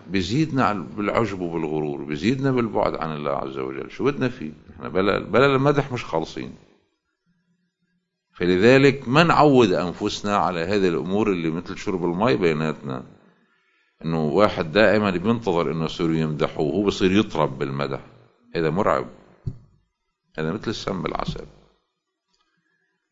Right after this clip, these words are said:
واحد بياكل عسل في سم، بشوف إنه في شيء حلو، بس السم يفتك به وهو لا يشعر به.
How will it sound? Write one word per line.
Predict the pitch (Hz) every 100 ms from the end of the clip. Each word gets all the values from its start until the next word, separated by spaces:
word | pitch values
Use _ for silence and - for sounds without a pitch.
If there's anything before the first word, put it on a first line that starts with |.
| _ _ _
واحد | - 82 - 69 73 - - _ -
بياكل | 120 127 120 98
عسل | 117 113 107
في | 95 98
سم، | - 101 95
بشوف | 95 - 139 120
إنه | 123 120
في | 139
شيء | 131 120
حلو، | 101 101 78 65 - - - _ _ _ _ _ _ _ -
بس | 78 -
السم | 82 - 117 131 117
يفتك | 131 - - 135 131
به | 127 135 135 135
وهو | 131 123
لا | 131 151
يشعر | 147 147 82
به. | 71 69 60